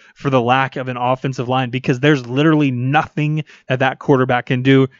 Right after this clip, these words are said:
They either take a pounding or they figure out a way to deliver the ball on a hot route and get out of the blitz or just the pass rush that is coming their way. Charlie Brewer, when given the time, has proven to be an accurate passer,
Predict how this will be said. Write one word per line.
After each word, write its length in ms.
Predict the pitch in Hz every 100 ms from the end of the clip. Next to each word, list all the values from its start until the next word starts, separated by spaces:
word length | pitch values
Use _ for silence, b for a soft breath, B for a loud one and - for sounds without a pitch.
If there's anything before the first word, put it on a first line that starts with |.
| -
They 100 | 135
either 380 | 143 170 180 175
take 220 | 185 165
a 60 |
pounding 500 | 151 165 156 151 147 139
or 100 | 139
they 180 | 120 170
figure 380 | 143 147 147 156
out 120 | 160
a 40 | 151
way 200 | 139 135
to 140 | 131
deliver 340 | 123 117 131
the 80 | 143
ball 360 | 131 120 117 117 b b -
on 140 | 185
a 100 | 135
hot 240 | 123 147 151
route 320 | 131 131 123 b b
and 220 | - 123
get 160 | 120 139 -
out 400 | 135 139 139 - -
of 280 | 135 127 131
the 280 | - 131 123
blitz 460 | 131 123 151 151 -
or 180 | - 143
just 400 | 131 127 160 -
the 80 | 196
pass 420 | - 139 175 -
rush 400 | 139 113 - - B B B
that 160 | - 123
is 160 | 117
coming 280 | - 131 120
their 140 | 113 110
way. 240 | 107 95 b b -
Charlie 380 | - 165 170
Brewer, 400 | 151 139 143 143 113
when 420 | 113 135 160 185
given 260 | 156 170 180
the 80 | 190
time, 380 | - 139 127 135
has 340 | 139 151 135
proven 360 | - 156 156 156
to 80 | 135
be 120 | 131
an 100 | 120
accurate 460 | 123 139 - 139 135
passer, 440 | 135 127 - 127